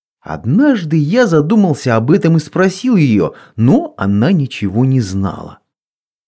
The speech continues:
Тут моя тётя подскочила, как курица с отрезанной головой,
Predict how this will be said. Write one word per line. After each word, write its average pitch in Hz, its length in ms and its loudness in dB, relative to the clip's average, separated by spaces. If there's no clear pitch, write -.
Тут 190 500 -2
моя 110 380 2
тётя 143 420 2
подскочила, 139 840 0
как 101 380 -4
курица 170 500 2
с - 80 -4
отрезанной 123 640 2
головой, 104 600 0